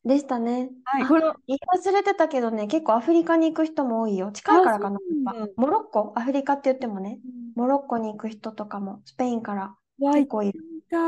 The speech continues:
Speaker 2: た。え、ロバートがさ、アフリカ行ったことあるんだけどさ、アフリカのサバンナの、
Speaker 1: うん。
Speaker 2: 本当に、あの、ライオンがさ、ライオンかな、あれ。ライオンがハンティングしてさ、仕留めるところをさ、目の前で見てるんだよね。
Speaker 1: えー。
Speaker 2: すごくない？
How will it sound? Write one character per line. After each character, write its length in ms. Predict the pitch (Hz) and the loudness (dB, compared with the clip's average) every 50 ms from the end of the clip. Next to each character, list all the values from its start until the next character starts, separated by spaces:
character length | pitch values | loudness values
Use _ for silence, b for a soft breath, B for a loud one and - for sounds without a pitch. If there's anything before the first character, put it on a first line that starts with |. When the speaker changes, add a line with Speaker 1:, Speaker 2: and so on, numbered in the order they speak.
| 330 330 311 | 0 0 -2
Speaker 2:
た。 60 | - b b b b b b b - | -4 b b b b b b b 4
え、 120 | 294 302 | 6 8
ロ 160 | 277 302 381 | 8 8 8
バ 160 | 415 440 403 359 | 8 8 6 6
ー 40 | |
ト 120 | 285 269 247 | 4 2 2
が 120 | - 220 | 0 0
さ、 220 | 226 - 233 220 214 | 0 0 2 2 2
ア 60 | 214 | 2
フ 100 | 208 269 | 4 2
リ 120 | 254 262 | 2 4
カ 100 | - 277 | 4 4
行 80 | 262 254 | 2 2
っ 20 | |
た 100 | - 269 | 2 -2
こ 120 | 262 269 254 | -2 0 0
と 100 | 247 226 | 2 2
あ 60 | 220 | 2
る 100 | 220 208 | 2 2
ん 60 | 196 | 0
だ 80 | 185 170 | 0 0
け 80 | 170 | -2
ど 100 | 170 180 | -2 -4
さ、 340 | 175 - - 190 180 180 - - | -4 -4 -2 -2 -2 -2 -4 -6
ア 60 | 196 | -8
フ 100 | 196 - | -4 -2
リ 80 | 220 233 | -2 0
カ 100 | 226 233 | 2 2
の 80 | 226 220 | 2 4
サ 160 | 285 277 226 | 4 6 6
バ 120 | 208 262 | 6 4
ン 40 | 269 - | 2 0
ナ 160 | 220 202 190 | -2 -6 -6
の、 240 | 180 170 156 - b b b b b b b b - | -4 -6 -6 -6 b b b b b b b b 0
Speaker 1:
う 60 | 240 | 2
ん。 40 | 240 | 2
Speaker 2:
本 60 | 247 | 2
当 140 | - 254 247 | 4 2 2
に、 240 | 233 233 233 226 - - _ _ _ _ _ _ _ _ _ _ _ | 2 0 -4 -6 -8 -10 _ _ _ _ _ _ _ _ _ _ _
あ 160 | - 214 220 | 2 4 6
の、 440 | 214 208 202 202 202 208 208 190 - | 6 6 6 4 4 4 2 0 0
ラ 200 | - 220 262 302 | 4 4 6 8
イ 140 | 320 302 302 | 8 8 8
オ 60 | 311 | 8
ン 100 | 302 294 | 8 8
が 120 | 285 302 285 | 8 6 4
さ、 380 | - 302 285 233 185 - - B B B B _ - | 4 4 4 6 4 4 0 B B B B _ 2
ラ 160 | 240 277 302 | 4 6 8
イ 80 | 311 | 8
オ 60 | 359 349 | 8 8
ン 40 | |
か 140 | 320 - 349 | 6 4 4
な、 100 | 302 233 | 4 4
あ 60 | 196 | 4
れ。 180 | 165 156 143 - _ _ _ _ _ _ _ _ - | 4 2 0 -4 _ _ _ _ _ _ _ _ 4
ラ 180 | 269 330 359 | 6 8 8
イ 100 | 381 349 | 8 8
オ 60 | 359 359 | 8 8
ン 60 | 330 | 8
が 60 | 349 | 6
ハ 160 | - - 359 415 | 6 6 6 6
ン 100 | 403 - | 6 6
テ 80 | 294 | 6
ィ 80 | 269 247 | 6 6
ン 20 | |
グ 80 | 220 208 | 6 4
し 80 | - | 2
て 140 | - - 196 | 0 -2 -2
さ、 100 | - 196 | -2 -2
仕 140 | 190 - - | -4 0 4
留 120 | - 381 381 | 6 8 8
め 80 | 415 427 | 8 8
る 100 | 339 247 | 6 6
と 80 | 254 226 | 4 4
こ 120 | 220 220 | 4 6
ろ 100 | 220 220 | 6 6
を 80 | 190 180 | 6 6
さ、 180 | 180 - 180 | 4 2 2
目 120 | 190 196 220 | 4 6 8
の 100 | 247 302 | 8 8
前 160 | 339 392 359 | 8 8 8
で 80 | 220 233 | 8 8
見 140 | 220 233 | 8 6
て 100 | 214 233 | 8 6
る 100 | 214 196 | 6 6
ん 60 | 185 175 | 4 4
だ 80 | 165 | 2
よ 80 | 156 156 | 2 2
ね。 100 | 165 180 | 2 0
Speaker 1:
え 20 | 175 | -2
ー。 40 | 202 b b b b b b b - 453 480 494 539 554 539 523 587 | -4 b b b b b b b 0 2 4 4 4 4 4 2 2
Speaker 2:
す 40 | 587 | 4
ご 80 | 587 494 | 4 6
く 180 | 640 427 415 415 | 6 8 8 8
な 260 | 381 381 381 392 427 | 8 8 8 8 6
い？ 60 | 466 | 4